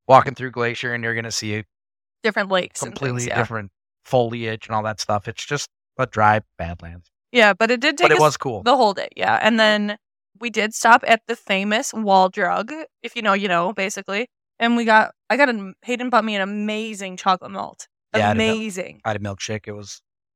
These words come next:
Speaker 1: hit the spot.
Speaker 2: Yeah, so it's, it's like this crazy chaos store where it has, like, a bunch of different, like, rooms. Very much reminded me of the Dells.
Speaker 1: Yep.
Speaker 2: And then one of 'em has, like, a bakery, a restaurant,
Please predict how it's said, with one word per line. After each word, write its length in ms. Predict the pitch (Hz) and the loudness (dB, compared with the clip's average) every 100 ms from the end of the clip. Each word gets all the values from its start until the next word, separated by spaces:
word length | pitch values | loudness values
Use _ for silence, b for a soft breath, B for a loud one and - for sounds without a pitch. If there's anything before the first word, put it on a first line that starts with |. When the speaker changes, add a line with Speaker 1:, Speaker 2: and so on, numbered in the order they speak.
| _ _ _ _ _ _ _ | _ _ _ _ _ _ _
Speaker 1:
hit 160 | - - | -14 -10
the 60 | 110 | -10
spot. 360 | - 92 87 - - | -6 -6 -8 -14 -4
Speaker 2:
Yeah, 340 | 269 240 180 | 2 4 4
so 380 | 220 247 226 214 - _ _ - | 2 2 4 2 -4 _ _ 0
it's, 220 | 269 - - | 2 0 -2
it's 140 | 262 | -2
like 160 | 339 311 | -2 -2
this 180 | 277 - | -4 -6
crazy 400 | - 226 220 240 | 0 0 0 -6
chaos 460 | - 202 196 196 - | -2 2 4 2 0
store 540 | - 226 220 214 214 | -2 0 2 0 -2
where 200 | - 196 | -6 -4
it 80 | 190 | -2
has, 140 | 202 202 | -4 -6
like, 100 | 196 | -6
a 60 | |
bunch 240 | 190 185 196 | -4 -4 -6
of 80 | |
different, 280 | 190 190 190 | -12 -10 -8
like, 140 | 185 180 | -8 -8
rooms. 400 | 175 180 185 196 - _ _ | -6 -8 -8 -14 -20 _ _
Very 220 | 214 208 | -2 0
much 240 | 208 196 - | 0 -4 -4
reminded 300 | 196 190 196 | -4 -4 -8
me 100 | 190 | -10
of 80 | 180 | -12
the 60 | |
Dells. 460 | 185 175 190 208 - - _ _ - | -8 -4 -2 -2 -6 -14 _ _ -2
Speaker 1:
Yep. 160 | 131 131 | 2 4
Speaker 2:
And 180 | 233 220 | 2 4
then 340 | 202 196 196 - | 2 0 -8 -4
one 180 | 202 | -2
of 60 | 202 | 0
'em 100 | 208 | -2
has, 180 | 214 196 | -2 -2
like, 120 | 180 | -4
a 40 | - | -6
bakery, 560 | 196 196 - 202 202 202 | -6 -6 -8 -10 -8 -6
a 60 | - | -4
restaurant, 800 | 175 190 - 190 185 185 196 | -2 -2 -2 -2 -2 -2 -8